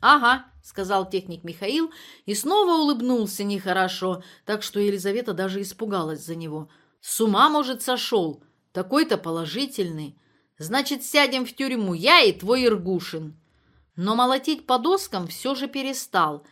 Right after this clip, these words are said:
сжал лопату в руках. "Да при чём тут Иргушин?" звонко заорала Елизавета, которая была по рождению Шеремет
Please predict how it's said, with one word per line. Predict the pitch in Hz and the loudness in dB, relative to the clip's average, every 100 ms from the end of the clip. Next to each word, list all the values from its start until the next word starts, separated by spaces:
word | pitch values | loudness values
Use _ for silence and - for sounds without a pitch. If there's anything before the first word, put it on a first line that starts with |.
| _ | _
сжал | 156 143 151 254 285 | -12 -6 2 4 4
лопату | 233 196 214 220 | 0 0 0 0
в | 202 | -4
руках. | 220 214 165 151 - _ _ _ _ _ | -4 -4 -6 -6 -16 _ _ _ _ _
"Да | 151 175 | -8 -4
при | 220 247 | -2 4
чём | 403 311 | 4 4
тут | 277 | 2
Иргушин?" | 320 302 370 - 170 147 _ _ _ | 2 6 6 6 -4 -10 _ _ _
звонко | 156 170 247 233 214 | -10 -2 -2 0 -2
заорала | 190 208 220 202 | 2 2 4 2
Елизавета, | 180 175 175 196 240 339 233 | 0 -2 -4 -4 -2 -2 -4
которая | 208 208 214 202 | -4 -2 -2 -2
была | 185 220 254 | 0 2 2
по | 208 | 2
рождению | 185 170 180 214 190 170 | -2 -4 -4 -4 -4 -6
Шеремет | - 170 196 254 349 | -6 -6 -4 -4 -4